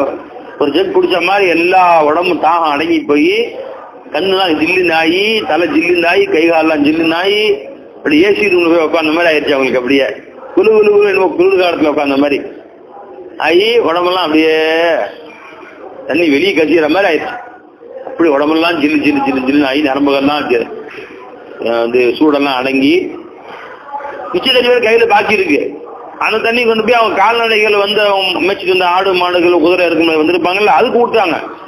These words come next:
அது ரெண்டு சுடு தான் அது வாயிலையும் போயிருக்கு. அதுவெல்லாம் போதும் போதுங்க, அப்பா, அப்பா,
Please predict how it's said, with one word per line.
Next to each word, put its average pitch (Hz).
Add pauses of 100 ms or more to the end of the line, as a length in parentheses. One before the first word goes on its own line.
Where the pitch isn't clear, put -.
(140)
அது 220
ரெண்டு 226
சுடு 247
தான் 254
அது 240
வாயிலையும் 233
போயிருக்கு. 220 (120)
அதுவெல்லாம் 254
போதும் 233
போதுங்க, 185
அப்பா, 254
அப்பா, 254